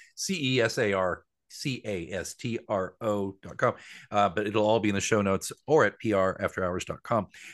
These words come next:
Uh, I'm gonna, I'm gonna do this. I'm gonna throw it back to you. Just, I'm gonna tell you one thing I really, really mean, which is I've thoroughly enjoyed this, and I <laughs> really, really am reminded of, of how much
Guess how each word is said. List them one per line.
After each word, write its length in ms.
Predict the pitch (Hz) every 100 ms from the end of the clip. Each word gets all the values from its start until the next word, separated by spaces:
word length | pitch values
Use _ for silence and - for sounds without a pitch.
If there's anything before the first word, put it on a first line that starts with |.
| -
Uh, 200 | 147 131 -
I'm 140 | 175
gonna, 240 | 226 185 - _ -
I'm 160 | 156
gonna 180 | 170 190
do 200 | 147 175
this. 180 | 170 196
I'm 80 | 165
gonna 100 | 139
throw 200 | - 185
it 100 | 131
back 240 | 147 170
to 100 | -
you. 60 | 156
Just, 180 | 131 -
I'm 220 | - 151
gonna 160 | 151 131 _
tell 160 | 175 180
you 200 | 151 139
one 520 | 85 139 135 160 165
thing 320 | - 156 151
I 100 | -
really, 280 | 117 139 151
really 240 | 139 135
mean, 180 | 131 143
which 140 | 127 127
is 100 | 117
I've 220 | 113 104 -
thoroughly 300 | 170 160 139
enjoyed 340 | 117 131 131
this, 240 | 127 123 -
and 140 | 117
I 60 | 107
<laughs> 420 | 104 120 143 -
really, 400 | 262 185 143 - - - -
really 280 | 165 190 156
am 120 | 135
reminded 560 | 131 135 139 123 104
of, 280 | 104 127 120 -
of 80 | 120
how 120 | 165
much 240 | 165 131